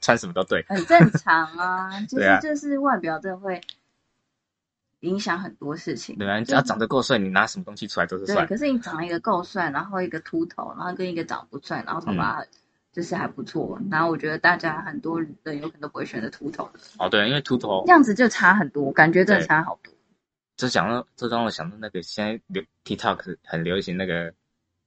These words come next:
Speaker 1: 假发的那个。
Speaker 2: 嗯，嗯，我觉得那真的很厉害耶。
Speaker 1: 对啊。
Speaker 2: 就是放上去跟拿起来的样子就差好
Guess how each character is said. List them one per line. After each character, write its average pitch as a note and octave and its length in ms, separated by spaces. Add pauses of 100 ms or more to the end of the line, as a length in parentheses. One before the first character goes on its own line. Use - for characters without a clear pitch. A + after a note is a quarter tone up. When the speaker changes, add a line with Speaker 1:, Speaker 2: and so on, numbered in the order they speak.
(120)
Speaker 1:
假 F2+ 240
发 D#2+ 160
的 D#2 80
那 F2 100
个。 G#3+ 280
Speaker 2:
嗯， F#3 240
嗯， D#3+ 80
我 F#3 100
觉 A#3 80
得 C4+ 60
那 C#4+ 80
真 A#3+ 80
的 G3 220
很 C#3+ 120
厉 D#3 160
害 D3+ 240
耶。 F2 240
Speaker 1:
对 G2 100
啊。 F2 220
Speaker 2:
就 D#4+ 160
是 D4 260 (220)
放 C#4 180
上 C4 200
去 B3 120
跟 A3 140
拿 D3+ 180
起 - 140
来 D#2+ 140
的 C3+ 100
样 D3 180
子 G2 200
就 - 240
差 D#3 240
好 - 180